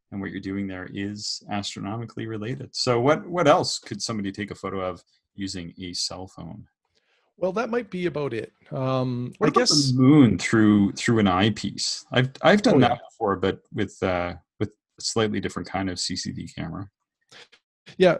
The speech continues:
Speaker 2: either the moon or planets through a telescope eyepiece, uh, you can certainly do. Um, if it's nebula or galaxies,
Speaker 1: Yeah, that's gonna
Speaker 2: uh,
Speaker 1: be
Speaker 2: they're pretty dim, and I'm, I'm not sure that a cell phone would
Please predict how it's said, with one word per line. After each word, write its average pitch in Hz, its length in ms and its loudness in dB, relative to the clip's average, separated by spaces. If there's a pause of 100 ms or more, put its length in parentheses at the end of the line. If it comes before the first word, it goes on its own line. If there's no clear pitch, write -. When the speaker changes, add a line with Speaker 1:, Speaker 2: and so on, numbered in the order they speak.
(140)
Speaker 2:
either 180 200 4
the 214 100 4
moon 160 180 4
or 131 60 0
planets 123 520 -4
through 127 260 4
a 120 40 4
telescope 117 500 0
eyepiece, 123 680 -4
uh, 113 220 -2
you 107 100 -6
can - 120 -8
certainly 107 340 -4
do. 101 240 -8 (440)
Um, 123 380 -2
if 143 120 -2
it's 127 160 0
nebula 131 520 6
or 113 140 6
galaxies, 120 840 0 (180)
Speaker 1:
Yeah, 98 160 -2
that's 90 160 -6
gonna 135 200 -4
Speaker 2:
uh, - 20 -2
Speaker 1:
be - 20 -2
Speaker 2:
they're 139 120 4
pretty 208 320 0
dim, 123 420 2
and 110 160 0
I'm, 120 300 -2
I'm 135 100 -2
not 143 180 0
sure 127 180 0
that 117 140 2
a 110 40 0
cell 107 280 -2
phone 113 380 -2
would 104 140 -4